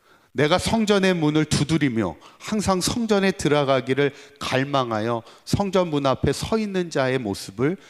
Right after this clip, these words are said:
그리고 있을 수도 있다." 뭐 이렇게 해석하는 분이 있는데, 그만큼 뭐냐면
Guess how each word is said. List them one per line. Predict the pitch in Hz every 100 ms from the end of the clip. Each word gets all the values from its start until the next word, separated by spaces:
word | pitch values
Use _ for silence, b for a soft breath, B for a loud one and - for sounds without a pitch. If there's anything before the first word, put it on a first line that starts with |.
| B -
그리고 | 151 180 185 170
있을 | - 143
수도 | - 127 135
있다." | 113 - 98 82 82
뭐 | 92
이렇게 | 107 117 131
해석하는 | 120 135 131 123 110 110
분이 | 113 117
있는데, | 82 85 92
그만큼 | - 123 143 143 175
뭐냐면 | 147 98 90 98 107